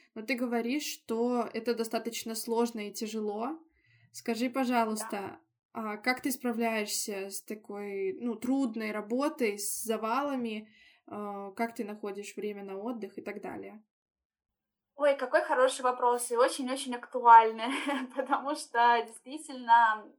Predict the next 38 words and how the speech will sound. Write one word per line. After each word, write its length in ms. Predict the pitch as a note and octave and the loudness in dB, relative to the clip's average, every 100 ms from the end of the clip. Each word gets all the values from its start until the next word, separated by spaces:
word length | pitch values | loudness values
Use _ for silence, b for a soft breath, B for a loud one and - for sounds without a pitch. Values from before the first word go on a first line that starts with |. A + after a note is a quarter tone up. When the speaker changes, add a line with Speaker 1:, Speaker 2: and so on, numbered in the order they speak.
| _ _ _ _ _ | _ _ _ _ _
Speaker 2:
перегрузов 540 | C4 B3+ C4+ - C4 - | -2 0 2 2 0 0
хватает, 540 | A3+ A3+ G3+ B3 D#4+ | 0 2 4 4 0
действительно 640 | A#3+ - B3+ - A3+ G#3+ - | -6 -16 -20 -16 -12 -10 -6
там 200 | G#3 G#3 | -8 -8
не 80 | A3+ | -10
просто 580 | - A3 G#3+ - G3 F#3+ | 0 2 0 -8 -12 -12
справляться 600 | - G3+ G#3 G#3 G3+ - | -10 -8 -2 -2 -2 -10
с 100 | - | -16
темпом 440 | - A3 A3 G3+ G3+ | -6 -6 -4 -10 -6
и 40 | |
нагрузкой, 600 | G3+ A3+ G4 - A3 A3 b b b | -4 -2 -4 -4 -10 -10 b b b
но 80 | A#3+ | -6
здесь 180 | C#4+ D#4+ | -4 -2
несколько 420 | D4+ C#4 G#3 - | -2 -2 -6 -10
вещей. 400 | G3+ - - - | -12 -12 -10 -12
В 40 | - | -4
первую 360 | C#4 D4+ C#4 | -4 0 0
очередь 280 | B3+ A#3+ A#3 | 0 -2 -8
для 80 | A3+ | -8
меня 220 | A3 A#3 | -6 -6
что 220 | - A3+ | -6 -4
важно, 380 | A3 G#3 G3+ - | 2 2 0 -14
что 200 | - - | -20 -14
я 380 | G3+ B3 C4 - - | 0 6 6 4 -2
отдаю 300 | A3 B3 C4+ | 0 -2 -2
себе 260 | A3+ A3+ | -2 0
отчет, 320 | A3+ - A#3 | 0 -2 -2
что 140 | - G#3 | -4 -12
это 120 | G#3 | -8
мой 180 | A3 A#3 | 0 0
осознанный 480 | A3+ A#3 A#3 G#3+ G3+ | 2 -2 -2 -14 -14
выбор. 380 | F#3+ - - - _ _ | -14 -12 -12 -12 _ _
А, 240 | - G3+ G#3 | 4 4 4
твой 260 | A#3 C4 C4 | 2 0 0
путь, 320 | - F#4 - | -2 -2 0
вот 180 | B3 A#3+ | -4 -6
лидерский 420 | A#3 A3+ - - | -8 -8 -10 -14
путь, 200 | A#3+ | -12